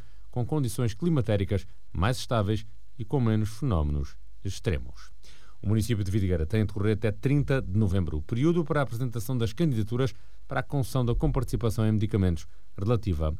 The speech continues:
ao ano de dois mil e vinte e quatro. Segundo a Câmara Municipal de Vidigueira, podem beneficiar desta medida todos os cidadãos que residam no concelho,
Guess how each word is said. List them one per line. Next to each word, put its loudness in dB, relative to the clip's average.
ao 2
ano 2
de -4
dois 0
mil 0
e -2
vinte -6
e -4
quatro. 0
Segundo 0
a -2
Câmara 0
Municipal 0
de -4
Vidigueira, -2
podem 2
beneficiar 0
desta -2
medida 0
todos 0
os 0
cidadãos 0
que -4
residam 2
no 0
concelho, 0